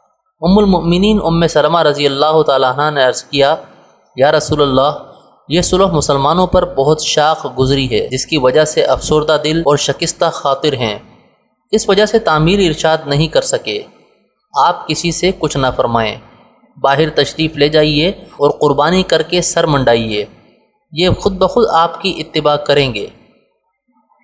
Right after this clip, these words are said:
چنانچہ ایسا ہی ہوا کہ آپ صلی اللہ علیہ وسلم کے قربانی کرتے ہی سب نے قربانی شروع کر دی۔ تقریباً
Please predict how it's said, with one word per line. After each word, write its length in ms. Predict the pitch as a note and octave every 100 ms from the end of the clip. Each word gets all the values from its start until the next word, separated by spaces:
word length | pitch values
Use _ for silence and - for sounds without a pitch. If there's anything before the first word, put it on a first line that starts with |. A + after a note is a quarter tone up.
| -
چنانچہ 340 | B2 A#2 B2+ D#3
ایسا 320 | C3 B2 D#3+
ہی 180 | D#3 E3+
ہوا 360 | C#3 C#3 D3+ D#3+ - - - _
کہ 80 | C#3+
آپ 300 | B2+ C#3 D#3
صلی 240 | - C3+
اللہ 420 | C#3 C3+ D3 D3+ C#3
علیہ 280 | D3 D3+
وسلم 500 | C#3 - D3 D3+ E3
کے 200 | E3+ -
قربانی 500 | E3+ D3+ - C#3 D#3+
کرتے 380 | E3+ D3+ - F3
ہی 160 | F3 F#3+
سب 300 | - G#3+ G3
نے 140 | F#3+
قربانی 480 | F#3 D3+ C#3+ D3 D#3
شروع 300 | D3+ D3 C#3
کر 180 | C3 B2
دی۔ 200 | A2 G2+ - _ -
تقریباً 440 | E3 G#3+ A#3 A#3